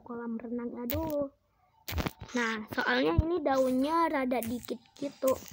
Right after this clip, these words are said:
Oh ya, aku nggak boleh sampai nyemplung nih. Hmm, soalnya nanti aku bakalan, apa ya, ganti baju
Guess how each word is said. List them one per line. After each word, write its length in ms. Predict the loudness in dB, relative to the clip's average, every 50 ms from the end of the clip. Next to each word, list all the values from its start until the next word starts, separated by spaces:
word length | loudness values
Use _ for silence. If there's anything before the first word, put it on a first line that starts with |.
| -18 -20 -20 -20 -20 -4
Oh 140 | 0 2 2 2
ya, 160 | 2 0 -2 -6 -6 -6 -8 -10 -12 -6 -4
aku 240 | -4 2 6 6 6
nggak 160 | 8 6 6
boleh 240 | 6 4 4 4 4
sampai 400 | 4 4 2 2 2 0 0 2 4
nyemplung 480 | 4 4 4 2 0 0 0 0 2 2 2 4 6
nih. 160 | 8 8 6 6 2 -4 -12 -16 -16 -18 -18 -20 -20 -20 -20 _ _ _ 8
Hmm, 320 | 10 12 12 10 8 4 0 -2 -2 -2
soalnya 640 | 2 4 6 6 6 6 6 6 6 6 6 6 4
nanti 800 | 4 4 2 2 -2 0 4 6 8 8 8 8 6 4 2 0 0
aku 720 | -2 -2 -2 -2 -6 _ _ -4 -2 0 2 2 2 2 0
bakalan, 720 | 0 -2 -2 -2 -2 0 2 4 4 4 4 4 4 2
apa 240 | 0 -2 -2 0 -2
ya, 200 | -2 -2 -2 -4 -6 -6 -6 -10 -14 -16 -16 -18 -20 -20 -20 _ -4
ganti 320 | -4 -4 -2 -2 -2 0 0
baju 260 | 2 0 0 0